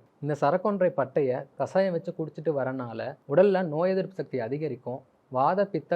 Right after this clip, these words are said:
கபம் எனும் மூணும் சமநிலையை அடையும். முதல்ல இந்த வாத, பித்த, கபம் சமநிலையில இருக்கிறது தான் உடல்ல நோய் நொடி இல்லாம இருக்கிறதுக்கு ஒரு முக்கியமான காரணம். வண்டு கடிச்சவங்க இந்த சரக்கொன்றை பட்டைய பசும்பால்ல கலந்து குடிச்சிட்டு வரலாம். மேலும்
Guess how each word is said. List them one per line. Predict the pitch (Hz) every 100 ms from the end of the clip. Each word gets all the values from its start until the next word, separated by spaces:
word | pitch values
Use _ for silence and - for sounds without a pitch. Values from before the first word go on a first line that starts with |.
| 147
கபம் | 131 127 127 -
எனும் | 135 135 143
மூணும் | 160 147 165 - _
சமநிலையை | 147 160 185 147 156 139
அடையும். | 113 113 117 _ _ _ -
முதல்ல | 139 180 185 147 156 143
இந்த | 139 131
வாத, | 143 190 196
பித்த, | 190 - 156
கபம் | 131 139 135 -
சமநிலையில | 131 147 165 165 185 151
இருக்கிறது | 143 143 170 131 117
தான் | 123 143 _ _ - 147
உடல்ல | 185 180 160 - 143
நோய் | 175 202
நொடி | 160 165 170
இல்லாம | 156 165 151
இருக்கிறதுக்கு | 131 127 117 123 175
ஒரு | 151 135
முக்கியமான | 127 190 139 151 143
காரணம். | 120 107 107 _ -
வண்டு | 143 190 190
கடிச்சவங்க | 160 151 123 120 143 -
இந்த | 135 127
சரக்கொன்றை | 131 175 196 185 160 -
பட்டைய | 123 156 131 135 -
பசும்பால்ல | 135 - 196 180 139
கலந்து | 127 143 160
குடிச்சிட்டு | 135 127 127
வரலாம். | 117 107 117 185 _ 143
மேலும் | 151 170 170